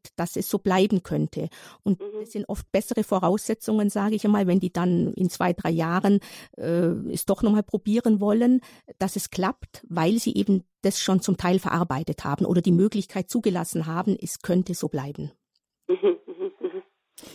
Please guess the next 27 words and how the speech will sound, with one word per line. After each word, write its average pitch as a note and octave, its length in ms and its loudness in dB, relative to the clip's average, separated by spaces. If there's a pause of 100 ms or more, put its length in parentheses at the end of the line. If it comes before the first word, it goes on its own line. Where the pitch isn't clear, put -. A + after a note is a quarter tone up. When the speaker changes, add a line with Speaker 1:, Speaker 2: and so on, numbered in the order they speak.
(560)
Speaker 2:
Ähm, E3 300 0 (400)
ähm, - 160 -12 (360)
jetzt, - 160 -6
äh, F#3 380 2
habe F3 200 -2
ich - 120 -14
bloß G3+ 200 2
noch G3 120 0 (120)
zu F#3 80 -2
diesen, F3+ 480 0 (180)
äh, D3 260 -6 (260)
Killerzellen A3 800 -2
oder, E3 280 -2 (160)
Speaker 1:
Ja. E3 180 -14 (320)
Speaker 2:
ähm, E3+ 540 -2 (160)
eine F3+ 180 4 (120)
Frage, F#3 440 0 (520)
äh, E3 220 -2
weil F3 320 2
sie, G3 220 -2
äh, E3 500 -2 (200)
die D#3 100 -6
Frau D3+ 200 -4
mir F3 200 4
gegenüber, F3 680 -2 (120)
äh, D3+ 200 -4
was D#3+ 120 2